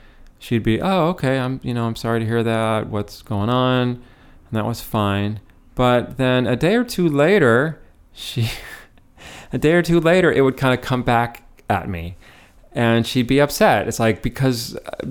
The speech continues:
basically she was upset because I wasn't very present in the relationship. Um, and, and when she heard, like, "Oh, that I've been looking at porn," she kinda goes, "Oh, well, that makes sense. That's why you've been acting the way you've been acting."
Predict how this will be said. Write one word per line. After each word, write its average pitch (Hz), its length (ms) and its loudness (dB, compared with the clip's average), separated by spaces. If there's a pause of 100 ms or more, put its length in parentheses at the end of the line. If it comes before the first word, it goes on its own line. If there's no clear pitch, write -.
basically 175 400 2
she 135 100 -2
was 123 160 0
upset 113 280 -2
because 113 300 -4
I 117 160 0
wasn't 113 340 2
very 107 180 2
present 104 400 -2
in 107 80 -2
the 101 100 2
relationship. 101 720 -4 (1120)
Um, 107 600 0 (120)
and, 110 360 0 (340)
and 113 500 0
when 117 200 2
she 120 140 -2
heard, 123 280 4
like, 110 320 2
"Oh, 120 200 2
that 107 120 0
I've 107 80 2
been 107 100 -2
looking 107 200 -4
at 104 80 -10
porn," 110 220 -2
she - 100 -12
kinda 104 160 -2
goes, 95 160 -2
"Oh, 135 120 4
well, 113 140 2
that 123 160 2
makes 104 240 -4
sense. 110 260 -4
That's 120 240 0
why 113 140 0
you've 107 140 0
been 104 120 0
acting 107 380 -2
the 101 80 0
way 98 140 0
you've 98 100 0
been 101 140 0
acting." 135 400 -4